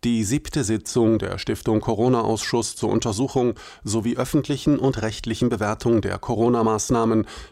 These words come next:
die von der Bundesregierung und den Landesregierungen angeordnet wurden, behandelte die Frage, ob das Tragen von Masken gegen das Coronavirus schützen oder im Gegenteil schädlich sein kann.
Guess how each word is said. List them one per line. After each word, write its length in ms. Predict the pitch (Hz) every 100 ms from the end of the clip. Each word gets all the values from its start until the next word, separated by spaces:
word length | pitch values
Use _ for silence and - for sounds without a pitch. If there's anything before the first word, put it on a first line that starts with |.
| -
die 100 | 107
von 160 | 120 113
der 80 |
Bundesregierung 880 | 104 120 151 107 123 101 110 107 107
und 240 | - 110
den 100 | 110
Landesregierungen 920 | 98 92 120 117 - 117 117 110 113 107
angeordnet 640 | 120 123 101 95 110 101
wurden, 340 | 107 117 117 107 - - -
behandelte 540 | 104 110 143 127 113
die 100 | 101
Frage, 540 | 95 113 110 110 110 95 - -
ob 240 | 113 110
das 240 | - 107 -
Tragen 480 | - 113 127 143 -
von 200 | 107 98
Masken 480 | 101 107 - - 110
gegen 260 | 110 104
das 240 | 107 107 -
Coronavirus 760 | - 110 135 127 110 110 107 -
schützen 580 | - 156 - 120 113 - - -
oder 340 | - 113 101 98
im 140 | 147
Gegenteil 560 | 127 104 107 - 110 110
schädlich 480 | - - 156 98 98
sein 280 | 113 101 92
kann. 340 | 113 98 95